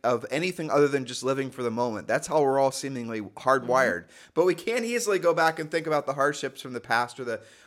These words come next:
Speaker 1: obviously the, the wins from the past. But you're gonna have to get disciplined with thinking, putting yourself into the future, especially in a market like this where the sales trajectory is a little bit slower.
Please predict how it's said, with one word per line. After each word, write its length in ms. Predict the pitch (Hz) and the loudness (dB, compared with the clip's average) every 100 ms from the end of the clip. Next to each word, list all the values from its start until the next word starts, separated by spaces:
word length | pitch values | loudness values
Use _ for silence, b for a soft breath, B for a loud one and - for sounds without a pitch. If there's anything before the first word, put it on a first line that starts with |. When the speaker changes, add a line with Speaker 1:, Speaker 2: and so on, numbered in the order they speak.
| - | -6
Speaker 1:
obviously 440 | 127 131 - 127 | -4 -4 -6 -6
the, 180 | 110 110 110 | -6 -8 -8
the 140 | 117 | -8
wins 320 | 110 139 135 | -4 -4 -4
from 160 | - 113 | -10 -12
the 80 | 95 | -12
past. 400 | - 87 - - b b _ | -8 -8 -8 -16 b b _
But 160 | 139 | -4
you're 100 | 131 | -4
gonna 260 | 135 156 190 | 0 2 2
have 220 | 196 185 | 0 -2
to 60 | 185 | -2
get 240 | 139 - | -2 -2
disciplined 580 | - 165 165 160 147 127 | -4 -4 -4 -8 -6 -4
with 180 | 120 117 | -4 -6
thinking, 640 | - 160 156 147 - 123 117 - | -4 -6 -4 -8 -10 -16 -16 -8
putting 220 | 165 160 | -4 -4
yourself 340 | 151 151 135 | -2 -2 -2
into 200 | - 131 | -4 -10
the 100 | 127 | -10
future, 600 | 127 - 208 202 139 120 B B | -12 -8 -8 -2 -2 -4 B B
especially 520 | - 135 - 156 - 147 | -8 -4 0 0 0 -4
in 80 | |
a 40 | 131 | -2
market 380 | 131 147 - 104 | 0 0 -2 -4
like 180 | 117 | -4
this 220 | - 117 127 | -6 -8 -8
where 80 | |
the 80 | 113 | -8
sales 420 | 107 - 147 139 | -6 0 0 0
trajectory 560 | - 110 120 117 - 113 | -8 -6 -4 -4 -4 -6
is 120 | 117 | -4
a 40 | 120 | -4
little 180 | 113 | -4
bit 180 | 104 98 | -6 -6
slower. 460 | - 110 101 71 | -6 -6 -6 -8